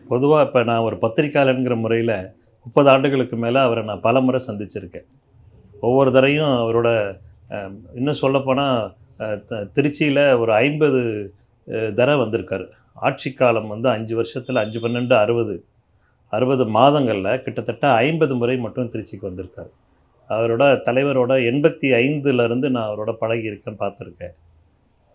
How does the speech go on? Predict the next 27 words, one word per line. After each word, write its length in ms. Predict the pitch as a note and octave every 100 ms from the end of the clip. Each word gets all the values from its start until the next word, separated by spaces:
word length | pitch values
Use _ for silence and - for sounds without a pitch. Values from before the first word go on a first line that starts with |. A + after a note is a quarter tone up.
| _
அவர் 340 | G2+ A#2+ C#3 B2
குரல் 360 | - D3+ F#3
உச்சரிப்பு 540 | E3 C3 - D3+ C#3 B2+
எப்படி 280 | A2+ - B2+
இருக்குமோ 400 | G#2 G2+ G2+ G#2+ - _ _ _ _
அதே 240 | G#2+ B2 E3
மாதிரி 260 | D3 B2+
நீங்க 280 | A2+ A2+ G#2+
சரியா 400 | - - B2 C#3
இருக்கா 320 | B2+ G#2 A2 G#2+ F2 - - _ _ _ _ _ _ _ -
அப்படிங்கிற 420 | F#2 A#2 C3+ B2+
அளவுக்கு 480 | G#2 A#2+ C3 - G2+ B2 - _ _ C3+ - -
அதே 400 | G2 A#2 D3+ E3
மாதிரி 340 | D3+ B2+ C3+
ஒரு 160 | B2 A2
பாணியில 460 | F#2+ G#2+ A2 G#2+ A2
வந்து 260 | F#2+ A#2
உங்களுடைய 360 | G#2 G2 F#2 -
குரலும் 380 | - G#2+ G#2+ G2
ஒலிக்குது. 420 | F2+ F2+ F2+ F2+ _ _ _ _ _ _ G2 _ -
இப்ப 460 | A#2 A2+ C3+ B2+ A#2+
இந்த 180 | B2 B2+ A#2+ A#2 - _
கட்சிக்கு, 680 | - C3+ - F3+ F3+ D#3+ E3+ D#3+
ஆட்சிக்கு 720 | A#2 C#3 C#3+ B2+ C3+ C#3 C#3+
நீங்க 240 | A#2 A#2+ G#2+
அரணா 300 | A#2+ C#3+ C3+
இருக்கீங்க. 380 | G#2 G#2 G2